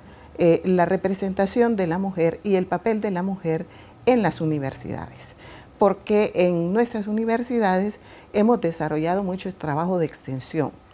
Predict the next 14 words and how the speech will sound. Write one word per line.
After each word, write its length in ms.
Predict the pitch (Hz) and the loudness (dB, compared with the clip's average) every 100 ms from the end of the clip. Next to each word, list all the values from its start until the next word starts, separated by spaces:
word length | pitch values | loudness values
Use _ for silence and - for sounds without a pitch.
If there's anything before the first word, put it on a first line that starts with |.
| - - - - | -20 -20 -16 0
de 160 | 202 | 0
proyección, 600 | 196 185 165 160 226 208 | 2 2 0 0 0 2
como 200 | 170 151 | 0 -2
llamamos 460 | 147 143 170 175 180 | -2 -2 -2 -4 -4
nosotros 460 | 147 131 123 - | -6 -6 -6 -8
en 180 | 156 147 | -8 -6
la, 120 | 151 - | -6 -4
en 180 | 156 151 | -4 -2
la 80 | |
unam 300 | 143 151 156 | -4 -4 -6
León, 360 | 160 185 196 123 - | -4 -2 -4 -4 -6
proyección 720 | 147 147 151 - 190 175 214 - - - | -6 -4 -6 -6 -2 -2 -4 -10 -20 -6
hacia 380 | - 214 214 214 | 0 0 -2 -8
afuera. 400 | - 131 120 | -8 -6 -6